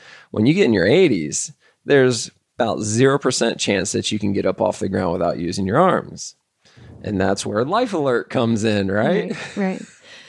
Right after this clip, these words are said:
Speaker 2: So, and this even goes way back, you know, we've talked about this before, although it's been a while, is how toddlers can just squat down and squat back up without having to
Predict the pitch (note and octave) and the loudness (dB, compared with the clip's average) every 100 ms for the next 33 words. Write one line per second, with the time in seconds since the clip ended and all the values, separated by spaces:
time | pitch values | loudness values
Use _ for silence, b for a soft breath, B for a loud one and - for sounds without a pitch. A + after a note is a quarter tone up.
0 | B B - B3+ E3+ B3+ C#4 B3+ - - | B B 0 2 4 4 4 2 0 0
1 | A#3+ B3 A#3+ A3 G#3+ G#3 G3+ A3 A3+ G3 | 0 2 2 2 2 0 0 2 2 0
2 | E3 G3 A#3 - - G#3+ G3+ G3+ F#3+ G#3 | 0 0 -4 -6 -6 0 2 2 2 0
3 | - G#3 G3+ G#3 G3 F#3 G3+ F#3+ - F3+ | -2 -4 -4 -2 -2 -2 -2 -4 -8 -6
4 | G#3 G3 F#3 F#3 F#3 F3+ - G3+ A3+ G3 | 0 2 2 0 0 -4 -2 0 2 4
5 | F#3 F#3 F#3+ F3 - B B - A3+ A3 | 4 4 2 0 -6 B B -2 -2 0
6 | - A3 A3+ A3+ G#3 G3 - G#3+ G3+ G3+ | 0 0 2 2 2 0 -2 0 2 2
7 | G3 E3 G#3 G3+ F3 - - - - - | 0 -2 0 0 0 -6 -12 -14 -8 -2
8 | A3 - G#3 G3+ F#3+ - G3+ - G3 E3+ | 0 0 0 2 0 0 -2 0 -2 0
9 | G3 F3 G3 F#3 F#3 F#3 F#3+ F#3 F3+ G3 | 0 0 -2 -2 0 2 2 0 -2 -2
10 | F3+ F#3+ F#3+ F#3+ F3+ G3+ F#3+ F#3 F3+ F3 | 0 2 2 2 0 0 2 4 2 2